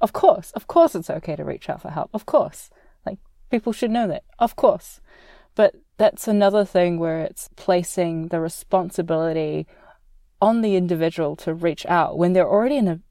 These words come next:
very bad place and they're already in a place where they might not want to reach out. Whereas maybe something more helpful would be, "Hey, think of a friend who, you know, you haven't seen for a while.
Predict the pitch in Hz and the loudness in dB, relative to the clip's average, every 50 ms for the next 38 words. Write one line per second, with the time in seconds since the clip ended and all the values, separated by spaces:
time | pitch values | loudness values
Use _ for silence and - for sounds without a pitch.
0 | _ - - 240 - - 175 175 170 170 185 185 170 175 156 156 156 - - 196 | _ -20 -20 -20 -14 -4 0 0 2 2 0 0 0 -2 -2 -2 -4 -4 -2 -2
1 | 180 - 165 160 - - - _ _ _ _ - 240 202 202 202 196 190 190 202 | -2 -2 -4 -6 -16 -20 -20 _ _ _ _ 0 2 4 4 6 6 6 4 4
2 | 214 214 190 180 170 - 175 156 175 - - 170 160 160 160 165 _ - - - | 4 0 -2 -2 0 0 0 0 -2 -4 -4 -2 -2 -2 -2 -4 _ -18 -20 -20
3 | _ _ _ - 180 175 156 _ _ - - 180 175 160 131 107 _ _ - - | _ _ _ -4 -4 -4 -4 _ _ -8 -4 -2 -2 -2 -2 -4 _ _ -20 -20
4 | _ _ _ - 180 180 151 - - 175 185 254 320 - - 220 156 - - - | _ _ _ -6 -2 -2 -2 -2 0 0 0 0 0 -2 -2 -4 -4 -4 -6 -10
5 | - - 160 - - - - - _ - - - _ _ _ _ - 185 190 185 | -6 -6 -4 -4 -6 -8 -16 -20 _ -20 -20 -20 _ _ _ _ 0 2 4 4
6 | 175 175 170 170 170 165 175 - - - _ _ _ _ _ _ _ _ _ _ | 4 4 2 0 -2 -2 -6 -10 -16 -20 _ _ _ _ _ _ _ _ _ _
7 | _ - - - 170 170 170 170 165 165 165 - 180 135 - - 165 160 165 160 | _ -10 -2 0 0 0 2 2 0 0 0 -2 -6 -6 -4 -4 -4 -4 -2 -4
8 | 156 - 185 208 - - - 175 156 151 151 147 170 - 160 156 160 165 170 - | -4 -2 -4 -6 -4 -2 -2 -2 -2 -2 -4 -6 -4 -4 -2 -2 -2 -4 -8 -12
9 | _ _ _ _ _ - - - 392 339 208 160 165 170 165 _ _ _ _ _ | _ _ _ _ _ -10 -2 2 2 2 2 2 -2 -6 -10 _ _ _ _ _
10 | _ _ - - - 277 302 - 302 262 262 240 - - 269 311 226 170 160 165 | _ _ -8 0 0 0 2 0 -2 -4 -4 -6 -2 0 0 2 2 0 -4 -4
11 | 165 160 185 175 170 165 160 - - - 185 180 165 165 175 180 175 180 190 190 | -6 -4 -2 -2 0 -2 -2 -6 -8 -8 -8 -6 -6 -6 -4 -4 -4 -4 -2 -2
12 | 196 190 180 - - 262 285 240 - - 151 151 151 151 151 151 151 151 156 165 | -4 -4 -4 -6 -6 -6 -6 -4 -4 -4 -4 -2 -2 -2 -2 -2 -2 -2 -4 -8